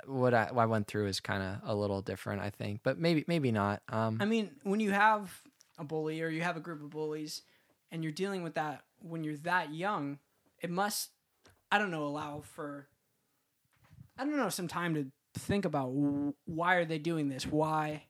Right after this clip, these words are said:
Speaker 2: why are they acting like this? Why am I being treated like this?
Speaker 1: Yeah.
Speaker 2: And were you, would you say you were able to go inside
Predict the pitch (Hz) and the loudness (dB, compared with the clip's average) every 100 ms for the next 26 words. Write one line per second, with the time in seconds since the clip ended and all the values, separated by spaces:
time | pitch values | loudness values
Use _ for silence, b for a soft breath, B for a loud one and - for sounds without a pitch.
0 | _ - - _ _ - 165 165 170 185 | _ -20 -20 _ _ -2 2 4 4 4
1 | 220 202 196 190 185 180 - 151 156 160 | 4 -2 -12 -10 -8 -10 -4 0 2 0
2 | 156 143 151 147 - 202 202 185 185 180 | 0 0 0 0 0 0 0 0 -2 0
3 | 190 202 - _ - 190 147 143 180 165 | -2 -2 -6 _ -16 -12 -10 -4 -2 -2
4 | 156 139 _ _ - 170 170 165 170 170 | -2 -6 _ _ -8 -6 -6 -10 -10 -8
5 | 160 - 165 156 147 147 147 143 143 147 | -6 -2 0 2 0 0 -4 -6 -8 -8
6 | 156 151 151 147 _ _ _ _ _ _ | -6 -4 -6 -10 _ _ _ _ _ _
7 | _ 180 165 - 165 156 160 165 | _ -8 -4 -2 2 2 2 0